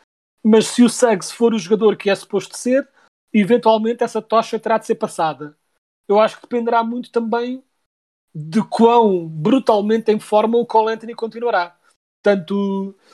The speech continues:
mas neste momento isto é o tipo de problemas que ainda assim são bons problemas que uma equipa quer ter, principalmente uma equipa jovem, eh, como os Magic, que neste momento falaste dos, dos cinco jogadores que jogaram os, os, os onze jogos todos este ano,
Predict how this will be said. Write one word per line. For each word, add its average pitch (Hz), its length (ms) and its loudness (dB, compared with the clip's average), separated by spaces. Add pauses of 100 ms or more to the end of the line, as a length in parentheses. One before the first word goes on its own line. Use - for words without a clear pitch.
(220)
mas 202 220 2
neste 220 260 0
momento 226 240 2
isto 240 200 0
é - 20 8
o 208 100 4
tipo - 280 -2
de - 80 -18
problemas 220 520 4
que - 120 -4
ainda 220 180 2
assim 220 480 -2 (500)
são 214 160 2
bons 233 300 2
problemas 220 480 0
que - 80 -14
uma 220 120 -4
equipa 220 280 -6
quer 220 220 -2
ter, 247 160 -2
principalmente 240 400 0
uma 233 80 0
equipa 247 340 -4
jovem, 240 480 -2 (480)
eh, 220 160 0
como 233 240 -2
os 202 80 -6
Magic, 233 380 -2
que - 80 -6
neste 202 260 -4
momento 220 200 -2
falaste 190 440 4
dos, 180 560 -2 (640)
dos 175 200 0
cinco 226 200 4
jogadores 196 380 4
que - 140 -14
jogaram 190 300 4
os, 175 320 -2
os, 165 480 -4
os 147 180 -8
onze 196 200 0
jogos 190 260 2
todos 185 240 0
este 180 280 -4
ano, 214 260 -4